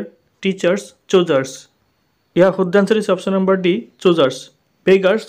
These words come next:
কেনট বি চ'জাৰ্ছ। এই প্ৰভাৱটোৰ অৰ্থ হৈছে ভিকাৰীসকলৰ কোনো অপশ্যন নাথাকে, যি দিয়া হয় তাকে গ্ৰহণ কৰি লয়। চ' প্ৰভাৱটো হৈছে বেগাৰ্ছ কেনট বি চ'জাৰ্ছ। নেক্সট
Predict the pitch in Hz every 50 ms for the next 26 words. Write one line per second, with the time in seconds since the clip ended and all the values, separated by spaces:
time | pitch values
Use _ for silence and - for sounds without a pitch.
0 | - - 185 190 190 180 170 208 202 202 - 165 151 147 135 127 - - - -
1 | _ _ _ _ _ - 208 220 233 226 - 202 196 196 208 214 208 214 - 190
2 | 165 185 233 226 - _ _ _ _ _ _ _ - 180 160 - - - 214 208
3 | 208 208 208 - 160 160 196 - _ _ _ _ _ - 151 165 175 175 - 214
4 | 226 220 226 226 220 196 170 175 220 233 - _ - - 214 208 180 175 226 240
5 | - - 180 180 180 - - 214 202 196 196 185 - 156 139 131 131 143 - _
6 | _ _ _ _ _ _ _ _ - 156 147 196 214 190 180 208 214 220 214 190
7 | 175 180 220 240 - _ - - 175 170 - 175 180 208 190 175 165 160 175 175
8 | 170 175 165 156 139 127 120 120 - _ _ _ _ _ _ _ _ _ - -
9 | 190 180 180 185 185 185 196 190 190 - 220 196 190 185 - 175 214 262 - -
10 | _ _ _ - 170 160 170 185 190 180 202 247 240 - - 180 170 175 175 160
11 | 165 214 247 247 - - 175 160 - 135 120 123 - - - _ _ _ - 160
12 | 175 175 -